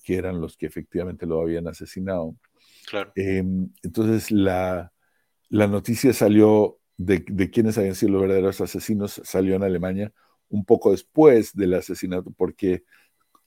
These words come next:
Speaker 1: salió en torno del juicio, de este otro juicio, que era un juicio célebre, digamos, un caso,
Speaker 2: Exacto.
Speaker 1: un caso célebre. Em, entonces, gracias a,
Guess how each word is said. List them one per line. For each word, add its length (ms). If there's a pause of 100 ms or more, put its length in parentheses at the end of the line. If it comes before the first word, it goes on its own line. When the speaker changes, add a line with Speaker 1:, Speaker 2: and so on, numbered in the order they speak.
Speaker 1:
salió 380
en 100
torno 260
del 100
juicio, 440
de 80
este 200
otro 260
juicio, 360
que 80
era 100
un 120
juicio 320
célebre, 520
digamos, 360
un 80
caso, 300
Speaker 2:
Exacto. 420 (140)
Speaker 1:
un 160
caso 280
célebre. 420 (460)
Em, 640 (640)
entonces, 880
gracias 580
a, 600